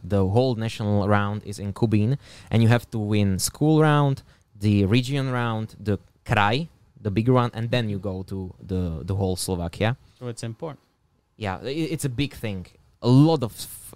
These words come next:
Speaker 1: very good people goes there. And I, uh, I attended s-, more times and all, more of this type of, uh, competitions. Uh, I got,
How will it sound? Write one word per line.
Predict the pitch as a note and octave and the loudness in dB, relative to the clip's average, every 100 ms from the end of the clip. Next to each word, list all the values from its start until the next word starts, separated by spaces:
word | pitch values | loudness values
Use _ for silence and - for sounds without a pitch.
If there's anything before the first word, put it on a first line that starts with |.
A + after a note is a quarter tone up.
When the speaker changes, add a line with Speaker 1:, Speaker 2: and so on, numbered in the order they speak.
| - | -16
Speaker 1:
very | A2 A2 A2 C#3 B2+ | -16 -10 0 2 2
good | G#2 B2 A#2+ - | -2 -2 -2 0
people | A2 G2+ G2 | 0 2 2
goes | G2+ G2 F#2+ | 2 2 0
there. | F#2+ F#2 - - - - - - - - | 0 0 -4 -14 -20 -20 -20 -18 -14 -2
And | A#2+ A#2+ | 0 0
I, | A#2+ A#2+ A#2+ A#2 | 0 0 0 2
uh, | A2 G#2+ G#2+ G#2 _ _ _ - | 0 0 -2 -4 _ _ _ -4
I | A2+ A2 | -2 0
attended | A#2+ A#2+ C3 A2 - | -2 -2 -2 -2 -4
s-, | - - - | -4 -4 -4
more | D#2+ D#2 E2+ A#2+ C3+ D3+ | -8 -8 -2 2 4 2
times | C3 G#2 G#2+ C3+ - - _ _ _ - | 0 -2 -2 -6 -10 -16 _ _ _ -2
and | A2+ A2 G#2 - | 0 0 -4 -2
all, | B2 C3 E2+ A#2+ B2 G#3 - | -2 -2 -4 -8 -10 -12 -12
more | C3 C3+ D3+ D3 | -2 2 4 2
of | C3 A#2 A#2 | -2 -4 -2
this | A2 - - | -2 -2 -8
type | - G#2 G#2 | -4 -4 -4
of, | G2+ - | -8 -6
uh, | G#2 | -2
competitions. | A#2 A2 - G#2 C3 C#3+ - - - - | 0 -2 -4 -4 0 -2 -2 -6 -10 -4
Uh, | G2 F#2+ | 0 0
I | - G#2 | 0 -2
got, | A2 G#2 | -2 -6